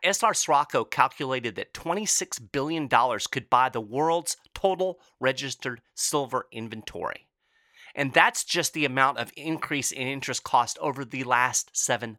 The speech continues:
months. In effect, the federal government is spending billions of dollars every month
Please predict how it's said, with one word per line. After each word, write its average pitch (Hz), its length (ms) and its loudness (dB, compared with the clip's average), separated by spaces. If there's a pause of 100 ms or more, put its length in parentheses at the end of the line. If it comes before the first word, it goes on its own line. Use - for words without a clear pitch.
months. - 640 -6 (960)
In 220 140 2
effect, 202 480 2
the 123 80 -12
federal 208 300 2
government 135 400 0
is 110 80 -2
spending 131 480 -4
billions 190 420 -2
of 156 140 -4
dollars 113 400 2
every 151 240 0
month 123 400 -2